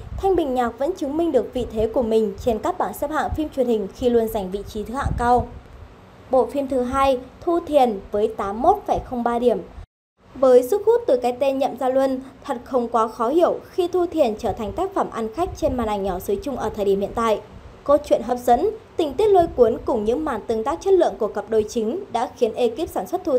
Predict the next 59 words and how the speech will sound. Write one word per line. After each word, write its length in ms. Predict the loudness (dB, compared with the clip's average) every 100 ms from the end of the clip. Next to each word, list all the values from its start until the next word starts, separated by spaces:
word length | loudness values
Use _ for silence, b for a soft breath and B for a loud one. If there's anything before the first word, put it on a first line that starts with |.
| 2
Thiền 220 | 0 2
nhận 180 | -2 0
về 140 | 0 0
hàng 280 | -2 -6 -4
ngàn 200 | -4 -2
bình 120 | 0
luận 140 | -2 -2
đánh 180 | -6
giá 120 | -4 -6
tích 180 | -2
cực. 140 | 0 0 -2 -20 -20 -20 -4
Đây 180 | 2 6
được 160 | 6 4
biết 180 | -2 2
tới 180 | 2
là 160 | 4 4
bộ 200 | 2 0 -2
phim 180 | -2
được 120 | -2 -2
đắp 220 | -4 0
chiếu 180 | 0 0
khá 240 | -2 -2
lâu 240 | 4 4
của 140 | 4 0
nam 260 | 0 -4
thần 220 | -4 -6 -4
màn 120 | -6
ảnh 200 | -4 -2
Nhậm 120 | -4 -2
Gia 80 | -2
Luân 300 | 0 0 -4 B -4
và 100 | -2
người 200 | 0 2
đẹp 200 | 2 2
Lý 140 | 0
Mạn, 280 | 2 0 0 -4 -4
nên 260 | -2 0
ngay 140 | 0 -2
khi 200 | -4 -4
với 220 | -2 -2
Trình 200 | -2 0
Lang, 240 | 2 0 -2 B 0
Thu 120 | 0
Thiền 240 | 4 2 2
giống 200 | 0 0
như 120 | 0
đã 140 | 0
giải 200 | 2 0
tỏa 220 | 0 0 0
được 180 | -2
cơn 180 | 0 -2
khát 260 | -2 -4 0
bấy 100 | 2
lâu 140 | 4
trong 180 | 2 -2
lòng 200 | -4 -2
người 120 | -4
hâm 180 | -4 -2
mộ. 220 | 0 -2